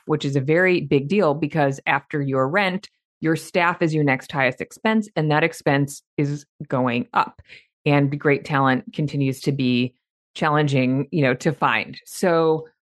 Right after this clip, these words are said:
there are economies of scale there. If you go from three thousand feet to six thousand feet, your, the cost of your internet doesn't change,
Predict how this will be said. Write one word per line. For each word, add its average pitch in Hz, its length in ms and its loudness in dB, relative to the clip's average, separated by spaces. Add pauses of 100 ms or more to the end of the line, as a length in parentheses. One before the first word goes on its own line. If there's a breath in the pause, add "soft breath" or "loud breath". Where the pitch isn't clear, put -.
(840)
there 170 260 0
are 170 320 2
economies 156 440 0
of 143 80 -2
scale 143 260 0
there. 135 240 0
If - 120 -16
you 165 60 -4
go 160 100 2
from 143 200 -2
three 170 180 0
thousand 147 380 0
feet - 260 -6
to - 40 -18
six 233 220 -2
thousand 208 320 0
feet, 208 400 0
your, 131 600 2 (100)
the 143 100 -6
cost 139 280 -2
of - 80 -12
your 131 140 -6
internet 185 560 0
doesn't 175 300 0
change, 170 580 -2